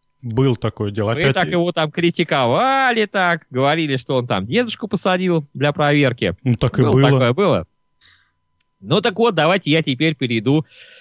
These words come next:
Speaker 2: к своей теме. <laughs>
Speaker 1: Ну,
Speaker 2: Благо,
Speaker 1: давай.
Speaker 2: я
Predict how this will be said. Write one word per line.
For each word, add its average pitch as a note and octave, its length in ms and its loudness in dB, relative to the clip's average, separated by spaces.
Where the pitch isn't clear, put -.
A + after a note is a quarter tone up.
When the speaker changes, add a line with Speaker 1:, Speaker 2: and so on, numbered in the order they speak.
Speaker 2:
к - 40 -20
своей C#3+ 500 4
теме. D3+ 560 2
<laughs> F#3 60 2
Speaker 1:
Ну, A#2 280 2
Speaker 2:
Благо, G3+ 280 4
Speaker 1:
давай. - 160 2
Speaker 2:
я E3+ 220 0